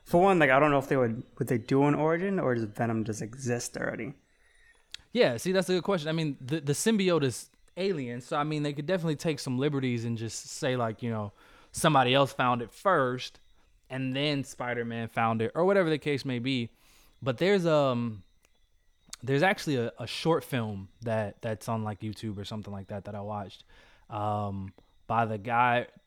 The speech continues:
Speaker 2: You saw the, um, the Power Rangers short film, right? The fan-made short
Speaker 1: Yeah,
Speaker 2: film?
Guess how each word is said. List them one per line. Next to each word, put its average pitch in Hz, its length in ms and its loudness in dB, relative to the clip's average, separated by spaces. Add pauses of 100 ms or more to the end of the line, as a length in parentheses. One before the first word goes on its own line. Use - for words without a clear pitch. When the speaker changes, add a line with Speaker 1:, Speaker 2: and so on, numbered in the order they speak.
(120)
Speaker 2:
You 196 180 2
saw 214 260 4
the, 127 260 0
um, 107 440 -2 (680)
the 123 60 -8
Power 143 340 4
Rangers 104 240 -4
short 104 240 -10
film, 107 300 -8
right? 135 260 -6
The 117 80 -10
fan-made 123 560 -4
short 135 180 -4
Speaker 1:
Yeah, 127 260 6
Speaker 2:
film? 156 120 -6